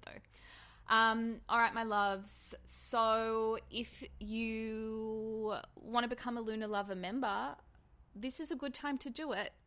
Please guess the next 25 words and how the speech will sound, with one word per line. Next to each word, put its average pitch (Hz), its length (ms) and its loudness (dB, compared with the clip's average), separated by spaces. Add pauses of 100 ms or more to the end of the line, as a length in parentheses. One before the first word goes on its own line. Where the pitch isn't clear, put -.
(160)
because 240 800 0 (420)
things 254 220 0
are 247 40 -4
changing 226 640 -2 (180)
next - 340 -8
year. 113 240 -2 (180)
I'm 196 80 -6
not 196 80 -6
gonna 208 160 -4
reveal 196 320 -2
too 190 260 -8
much, 190 600 -2 (540)
uh, 180 460 6 (220)
but 180 380 4
if - 220 -8
you 202 120 -8
wanna 185 640 -4
get - 280 -4
in 180 400 -6
on 180 120 -4
the 175 60 -6
Lunar 175 300 -8
Lover 170 320 -4
action 170 640 -6 (100)
now, 180 680 -2